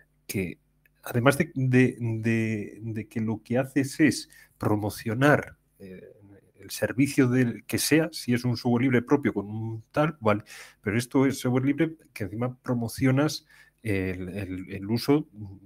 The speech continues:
de una empresa, en este caso de Telegram, que vale, que es para, para, para uso propio,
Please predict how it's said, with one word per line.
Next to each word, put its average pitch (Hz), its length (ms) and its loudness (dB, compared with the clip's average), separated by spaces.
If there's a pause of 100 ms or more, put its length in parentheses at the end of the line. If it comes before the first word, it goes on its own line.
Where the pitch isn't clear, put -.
(120)
de 107 120 -2
una 117 200 2
empresa, 101 360 -2
en 101 100 -8
este - 180 -6
caso 110 200 2
de 104 100 4
Telegram, 104 420 4 (800)
que - 80 -2
vale, 127 180 8
que 123 120 -2
es 113 60 -2
para, 139 360 2 (540)
para, 110 720 2 (500)
para 107 220 0
uso 127 300 2
propio, 156 380 -2